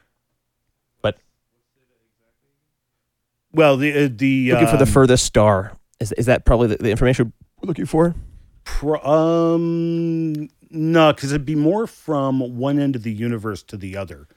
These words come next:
Speaker 1: Well
Speaker 2: So it'd be, be, like, the diameter of the known universe,
Speaker 1: Okay.
Speaker 2: basically. Um,
Speaker 1: But is, if you're going one end to the other, then I don't think you need the diameter. You need the radius, or at least, uh, two to the center or
Speaker 2: Sure,
Speaker 1: to the Earth.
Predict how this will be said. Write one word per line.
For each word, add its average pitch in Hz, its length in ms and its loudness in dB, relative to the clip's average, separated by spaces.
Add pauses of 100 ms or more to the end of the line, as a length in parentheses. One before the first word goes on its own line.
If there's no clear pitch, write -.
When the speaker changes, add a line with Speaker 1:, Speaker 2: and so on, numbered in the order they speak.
Speaker 1:
Well 147 260 2
Speaker 2:
So 151 220 -2
it'd 127 120 -6
be, 143 160 -2
be, 123 380 -8
like, 120 260 -6
the 117 80 -8
diameter 95 500 -14
of 85 80 -16
the 90 80 -16
known 95 260 -14
universe, - 580 -20 (100)
Speaker 1:
Okay. 110 240 -2
Speaker 2:
basically. 82 440 -10 (500)
Um, 110 240 -8
Speaker 1:
But 151 100 -2
is, 147 100 0
if 156 200 0
you're 156 120 4
going 139 400 2
one 135 300 4
end 127 320 2 (100)
to 160 220 4
the 120 180 4
other, 113 380 2
then 110 360 0 (320)
I 135 40 2
don't 139 100 4
think 123 140 2
you 131 60 4
need 127 140 4
the 113 60 4
diameter. 98 420 2
You 92 100 0
need 95 120 0
the 85 100 -6
radius, 98 520 -2 (100)
or - 60 -8
at 92 40 -6
least, 101 240 -6 (160)
uh, 98 120 -2 (380)
two 127 380 4 (140)
to 117 100 -2
the 98 100 0
center 113 380 -2
or 98 140 0
Speaker 2:
Sure, 156 240 2
Speaker 1:
to 113 60 2
the 98 60 0
Earth. 113 160 0